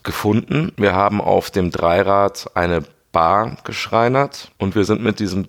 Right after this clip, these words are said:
Dreirad immer wieder an anderen Orten in München aufgetaucht und haben unsere Freunde eingeladen.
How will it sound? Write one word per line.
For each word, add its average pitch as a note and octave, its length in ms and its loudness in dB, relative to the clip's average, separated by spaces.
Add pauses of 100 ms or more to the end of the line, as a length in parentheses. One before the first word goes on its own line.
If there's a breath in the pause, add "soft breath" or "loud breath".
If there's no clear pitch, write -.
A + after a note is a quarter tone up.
(160)
Dreirad G#2+ 960 2
immer A#2 340 4
wieder A2 360 2
an F#2 100 0
anderen G2+ 420 2
Orten G2 420 2
in F#2 140 0
München F#2+ 360 -2
aufgetaucht - 1300 -2
und F#2+ 140 0
haben F#2 220 2
unsere G2 260 -4
Freunde F#2 480 0
eingeladen. - 600 -10